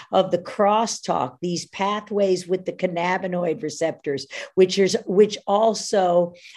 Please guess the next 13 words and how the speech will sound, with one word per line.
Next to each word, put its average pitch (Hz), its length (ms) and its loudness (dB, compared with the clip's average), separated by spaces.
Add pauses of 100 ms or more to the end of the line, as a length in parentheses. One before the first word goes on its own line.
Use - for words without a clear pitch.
(140)
the, 180 460 -2
um, 170 400 0 (240)
the 175 320 2
blood 196 580 4
stem 208 540 0
cell 170 440 0
and 165 140 0
the 165 60 -4
mesenchyme, 165 880 0
the 151 180 -4
tissue 202 560 -4
stem 147 460 -6
cell. - 420 -10